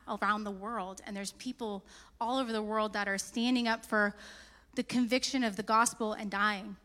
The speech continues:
And I just, I, you know, I'm just wondering, like, I was, obviously, I know we've probably, uh, hopefully all been thinking and praying for Afghanistan.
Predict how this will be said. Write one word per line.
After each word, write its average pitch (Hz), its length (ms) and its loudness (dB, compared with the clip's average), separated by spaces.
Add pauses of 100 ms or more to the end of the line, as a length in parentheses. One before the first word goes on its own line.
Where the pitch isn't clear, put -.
(1040)
And 214 180 -4
I 214 60 -2
just, 254 260 -2 (100)
I, 233 220 -6
you 240 120 -4
know, 226 80 0
I'm 214 120 -2
just 247 200 -4
wondering, 233 600 0
like, 196 200 -6 (360)
I 233 60 -4
was, 233 180 -4 (400)
obviously, 254 420 4
I 226 60 2
know 233 160 4
we've 233 180 2
probably, 226 300 4
uh, - 220 -4
hopefully 226 420 -2
all 214 160 6
been 208 160 0
thinking 208 360 -4
and 208 120 -4
praying 220 260 -4
for 220 100 -6
Afghanistan. 214 800 -4